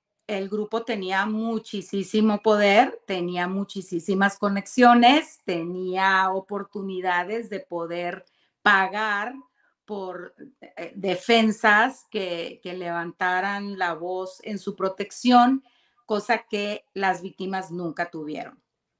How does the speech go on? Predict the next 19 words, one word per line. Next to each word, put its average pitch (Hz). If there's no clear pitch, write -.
Entonces, 190
pues, 190
lamentablemente 202
en 214
nuestro 190
país, 196
así, 185
¿verdad? 190
El 214
que 185
tiene 202
más 208
muchas 196
veces 214
es 185
el 185
que 170
gana. 151
Y, 226